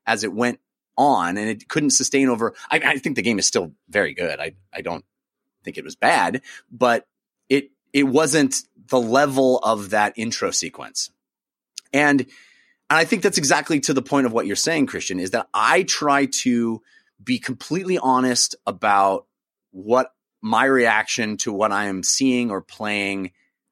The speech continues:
at that time. And, and I think that it's perfectly, it, it's perfectly viable to ha-, reassess, as you said, and, and make new, uh, make new claims, make new, uh,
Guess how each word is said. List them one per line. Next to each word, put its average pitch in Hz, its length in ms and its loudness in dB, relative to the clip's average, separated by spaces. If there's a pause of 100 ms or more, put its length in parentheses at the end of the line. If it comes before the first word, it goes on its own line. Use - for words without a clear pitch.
(220)
at 131 240 0
that 127 240 2
time. 76 300 -4 (640)
And, 127 320 2 (360)
and 131 140 0
I 151 140 2
think 185 320 -2
that 135 340 0
it's 135 240 -2
perfectly, 175 800 -2 (180)
it, - 180 -6
it's 160 120 -4
perfectly 233 460 0
viable 165 500 2
to 160 640 -2 (1000)
ha-, - 220 -6
reassess, 151 760 0
as 117 120 -2
you 131 80 -2
said, 175 380 0 (240)
and, 117 320 0
and 120 220 0
make 135 240 0
new, 143 480 2 (460)
uh, 110 380 2
make 135 280 0
new 151 140 0
claims, 160 480 -2
make 127 220 0
new, 139 580 2 (120)
uh, 85 60 -6